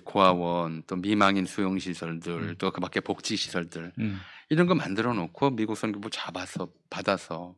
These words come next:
Speaker 2: 음.
Speaker 1: 다 써야 되는데.
Speaker 2: 음.
Speaker 1: 아이들한테 써야 되는데.
Speaker 2: 네.
Speaker 1: 어려운 사람들한테 써야 되는데.
Speaker 2: 지들이 먹었구나.
Speaker 1: 안 쓰는 게 워낙 많았죠.
Speaker 2: 네,
Speaker 1: 그리고
Speaker 2: 그렇죠.
Speaker 1: 그렇게 해서 고아원에서부터 그게 학교로 발전하고 뭐 이러는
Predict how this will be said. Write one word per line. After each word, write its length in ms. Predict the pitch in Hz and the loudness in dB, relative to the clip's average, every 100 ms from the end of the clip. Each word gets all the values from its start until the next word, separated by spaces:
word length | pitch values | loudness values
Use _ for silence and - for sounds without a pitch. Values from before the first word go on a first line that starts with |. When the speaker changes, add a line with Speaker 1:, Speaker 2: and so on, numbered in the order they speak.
| 127 | -6
Speaker 2:
음. 240 | 117 107 - _ _ _ _ _ _ - _ _ _ _ _ | -6 -6 -12 _ _ _ _ _ _ -20 _ _ _ _ _
Speaker 1:
다 180 | - - | -10 -10
써야 320 | 131 - 190 | -8 -4 -2
되는데. 500 | 143 90 87 85 - - - - | -2 -6 -10 -12 -12 -12 -12 -4
Speaker 2:
음. 340 | 107 101 92 90 90 | -2 -2 -4 -8 -8
Speaker 1:
아이들한테 580 | - 123 123 120 95 90 | 0 2 2 0 -4 -6
써야 260 | - 95 | -6 -8
되는데. 500 | 80 92 87 87 87 - | -8 -12 -14 -16 -10 -2
Speaker 2:
네. 240 | 110 101 98 _ - | 0 -2 -8 _ -10
Speaker 1:
어려운 360 | 98 117 123 113 | 0 2 4 2
사람들한테 560 | 95 90 85 85 80 | 0 -2 -4 -8 -6
써야 260 | 82 98 87 | -8 -8 -8
되는데. 300 | 85 82 101 | -6 -6 -4
Speaker 2:
지들이 300 | - 113 120 | -2 -2 0
먹었구나. 520 | 135 101 92 123 139 - - - - - - - | 2 2 0 -2 -4 -4 -14 -20 -20 -20 -20 -12
Speaker 1:
안 180 | - - | 2 6
쓰는 260 | 156 226 220 | 8 8 8
게 80 | 214 | 8
워낙 300 | 104 143 165 | 10 8 6
많았죠. 640 | - - 113 143 - 104 | 0 0 0 -2 -2 0
Speaker 2:
네, 240 | 101 98 98 | 2 2 0
Speaker 1:
그리고 160 | 98 | -2
Speaker 2:
그렇죠. 180 | - 196 - | 2 2 2
Speaker 1:
그렇게 220 | 185 214 | 6 8
해서 120 | 208 | 10
고아원에서부터 920 | 202 151 185 170 160 170 165 - 170 | 10 12 12 12 10 6 2 4 6
그게 220 | 151 147 160 | 6 6 6
학교로 440 | - 180 196 180 | 4 2 4 6
발전하고 500 | 165 139 156 147 143 | 8 6 6 6 8
뭐 100 | 151 | 8
이러는 380 | 139 165 170 147 | 10 10 10 6